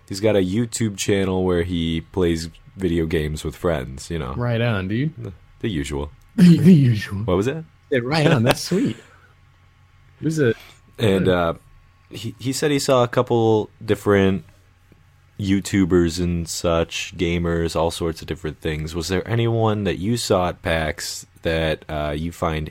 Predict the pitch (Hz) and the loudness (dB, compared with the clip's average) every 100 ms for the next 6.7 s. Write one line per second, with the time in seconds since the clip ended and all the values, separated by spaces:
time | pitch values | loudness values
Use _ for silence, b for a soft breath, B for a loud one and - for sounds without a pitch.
0 | - 90 85 - 90 82 80 - 76 71 | -4 -4 -4 -2 2 2 0 -2 -4 -4
1 | 71 - 78 85 87 87 90 82 76 76 | -6 -6 -6 -2 0 2 2 2 0 -2
2 | 76 71 76 76 69 71 - _ _ - | -4 -6 -6 -6 -6 -10 -20 _ _ -2
3 | 127 117 110 113 - - - _ 131 127 | 0 2 2 2 0 -8 -20 _ 2 6
4 | 123 117 120 - _ b b b _ 156 | 6 6 2 -2 _ b b b _ 2
5 | 151 - - 170 180 117 117 - 175 113 | 2 0 2 6 6 4 -2 0 2 4
6 | 98 92 80 78 76 82 | 2 0 -2 -4 -2 -4